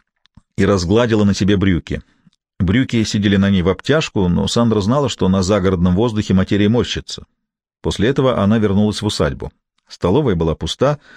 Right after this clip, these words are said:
В дальнем её конце стоял поднос с десертами.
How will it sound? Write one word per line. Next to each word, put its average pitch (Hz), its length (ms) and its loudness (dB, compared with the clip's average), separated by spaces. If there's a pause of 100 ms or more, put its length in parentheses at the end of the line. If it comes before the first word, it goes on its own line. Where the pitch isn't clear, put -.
(420)
В 90 120 -6
дальнем 110 400 2
её 104 220 0
конце 101 420 0
стоял 92 340 0
поднос 101 460 0
с 87 80 -6
десертами. 87 600 -4